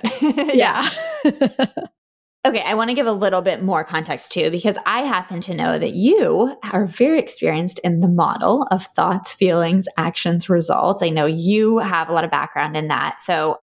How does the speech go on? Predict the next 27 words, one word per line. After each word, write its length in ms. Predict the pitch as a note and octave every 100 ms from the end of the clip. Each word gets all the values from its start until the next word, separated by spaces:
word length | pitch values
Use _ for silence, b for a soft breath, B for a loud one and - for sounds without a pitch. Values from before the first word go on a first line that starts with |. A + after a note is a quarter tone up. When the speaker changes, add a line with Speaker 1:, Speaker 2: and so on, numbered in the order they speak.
| _ G#3
Speaker 1:
the 120 | G#3+
reason 200 | G#3+ A#3
I'm 80 | G#3
bringing 200 | F3+ E3
that 120 | D3+
up 180 | D#3+ D#3+
is 120 | D#3
because 340 | E3+ D#3+ D3+ - -
anyone 360 | F3+ G3 G3+
who's 140 | G3 E3+
been 120 | D#3+
listening 260 | D3+ - E3
to 60 |
the 80 | D3+
podcast 480 | C#3+ C3+ - C#3+ -
or 60 |
anyone 260 | D#3 D3 E3
who's 140 | D#3+
done 160 | D3+ D3
my 100 | D3+
program 420 | - C3+ F3+ D#3+
knows 300 | E3 C#3+ D#3
that 100 | D3
that's 180 | D#3+ -
a 60 | D#3+
huge 640 | - - E3 D#3 D#3 -
core 640 | - - F3 D3+ - D#3